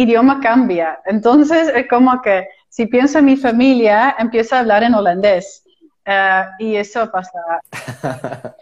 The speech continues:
Speaker 1: Pero lo que quería decir también, eh, sobre, ah, empezar a hablar, ay, ya olvidé qué quería decir,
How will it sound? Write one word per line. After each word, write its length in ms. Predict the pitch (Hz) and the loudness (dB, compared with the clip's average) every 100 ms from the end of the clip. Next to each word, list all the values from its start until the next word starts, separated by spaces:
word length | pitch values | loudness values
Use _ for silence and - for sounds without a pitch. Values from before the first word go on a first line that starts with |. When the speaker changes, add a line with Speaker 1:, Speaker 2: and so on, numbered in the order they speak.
| _ _ _ | _ _ _
Speaker 1:
Pero 220 | 226 226 | 0 2
lo 140 | 226 240 | 2 0
que 140 | 269 | -2
quería 320 | 269 240 240 | -2 0 2
decir 580 | 269 262 - 233 226 - | 2 0 -2 -2 -2 -2
también, 720 | 214 208 220 226 196 226 240 190 | -2 -2 0 0 0 -2 -6 -6
eh, 320 | 196 190 190 | -2 0 -2
sobre, 520 | 190 - 214 208 185 180 285 311 - _ _ _ _ _ _ _ _ - - | -4 -2 0 0 0 2 0 0 -10 _ _ _ _ _ _ _ _ -20 -14
ah, 460 | - 988 202 196 - | -12 -6 -2 0 -2
empezar 440 | 208 196 - 196 | -8 -10 -6 -2
a 80 | 196 - - - - | -2 -4 -18 -20 -12
hablar, 500 | 180 180 175 196 214 190 - | -10 -6 -2 -2 -2 -6 -16
ay, 360 | 202 202 185 175 | -6 -4 -4 -4
ya 200 | 185 175 | -2 0
olvidé 440 | 180 214 202 190 185 | 0 0 0 -2 -4
qué 100 | 180 | -10
quería 340 | - 170 165 160 | -8 -6 -4 -4
decir, 340 | 160 - 151 | -6 -10 -18